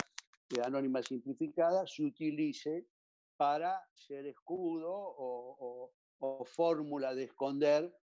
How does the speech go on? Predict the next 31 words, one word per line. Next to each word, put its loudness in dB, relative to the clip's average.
otras 2
empresas, -2
otros -2
intereses, 0
otras 4
negociaciones. -2
Por 6
eso 4
también 6
es 6
interesante 4
lo 8
de 8
los 6
ciento 4
ochenta 2
los -2
días 6
de 0
plazo. 4
Si -2
el -2
plazo 4
es 0
para -2
que -4
se -6
normalice, 0
utilizando -2
esta 2
ley, 2